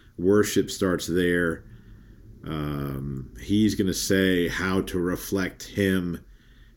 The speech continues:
in the world. Those are your values. Your family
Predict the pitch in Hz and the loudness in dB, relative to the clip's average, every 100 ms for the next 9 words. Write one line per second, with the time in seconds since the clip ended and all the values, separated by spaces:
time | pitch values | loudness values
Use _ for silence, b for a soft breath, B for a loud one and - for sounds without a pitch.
0 | _ 113 95 90 85 95 92 85 82 78 | _ -2 0 2 4 4 4 4 0 -2
1 | - - - - 101 87 90 85 82 85 | -12 -20 -12 2 4 4 4 2 2 0
2 | 85 80 73 73 - - b b b b | 0 0 0 -4 -10 -18 b b b b
3 | b 92 95 92 - 113 104 107 98 85 | b 2 2 2 2 4 6 4 4 2
4 | 80 76 | 0 -2